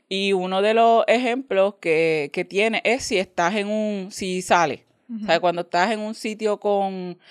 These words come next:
Speaker 1: con más gente, en un parque, en alguna fiesta, tu amiga te invitó a ir a la casa de no sé quién, de fulanito, pa-, pa que le acompañara,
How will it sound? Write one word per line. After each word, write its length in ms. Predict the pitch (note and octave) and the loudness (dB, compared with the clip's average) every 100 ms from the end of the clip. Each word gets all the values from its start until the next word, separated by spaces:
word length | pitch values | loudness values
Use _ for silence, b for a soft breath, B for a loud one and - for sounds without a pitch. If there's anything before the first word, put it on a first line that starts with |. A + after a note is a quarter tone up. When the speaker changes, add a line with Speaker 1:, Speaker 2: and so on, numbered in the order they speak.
| B _ | B _
Speaker 1:
con 240 | G3+ F#3+ | 0 2
más 160 | G3 G3+ | -2 -2
gente, 680 | G#3 G#3+ G#3+ G3 F#3+ F#3+ | -2 -2 -4 0 4 4
en 100 | E3+ | 4
un 100 | F#3 | 0
parque, 480 | F3+ F#3 F#3+ - F#3 | 0 4 4 2 -2
en 140 | F3 D#3+ | 0 0
alguna 320 | D#3 E3+ F3+ | -2 -6 -6
fiesta, 760 | - F#3 F#3+ - F3 E3+ - - | -6 -6 -6 0 4 4 2 -2
tu 160 | F#3+ | 2
amiga 360 | F3+ G3 A3 A3 | 2 2 2 4
te 100 | G#3+ | 2
invitó 360 | G#3 G3+ G#3 G3+ | -2 -6 0 0
a 80 | |
ir 60 | G3 | 2
a 100 | G#3 | -2
la 40 | |
casa 260 | F#3 F#3+ F#3+ | -4 -4 -2
de 120 | F#3 | -2
no 120 | F#3 | -4
sé 160 | G3 F#3 | -8 -6
quién, 240 | F#3+ F#3+ | -4 -4
de 80 | G3 | -4
fulanito, 360 | G3+ F3+ G3 G#3 | -6 -6 -4 -6
pa-, 200 | F#3+ F3+ B B | -6 -6 B B
pa 120 | - F#3+ | -4 2
que 200 | G3+ G3+ | 4 6
le 80 | |
acompañara, 880 | G3+ G3+ G3 G3 G#3 A#3 A3+ G3 F#3+ | 6 4 0 -2 0 0 2 2 0